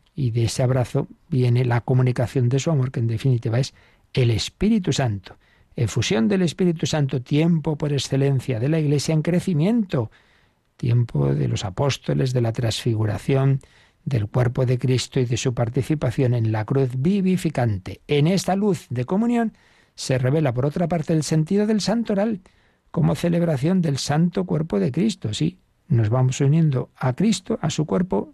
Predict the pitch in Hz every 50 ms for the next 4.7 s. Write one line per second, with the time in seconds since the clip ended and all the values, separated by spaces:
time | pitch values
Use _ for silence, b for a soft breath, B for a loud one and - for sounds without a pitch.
0 | _ - - - 110 123 131 143 165 175 185 202 180 - - 208 214 - 180 131
1 | 120 131 123 110 127 127 120 120 - - 139 139 131 117 - 139 143 147 147 135
2 | 113 170 147 131 127 123 110 - - 107 107 - 120 - 143 135 131 139 175 208
3 | 202 156 170 220 247 233 b b b b b b b b b - 127 107 - 135
4 | 120 117 117 - - 180 220 226 214 185 180 196 208 -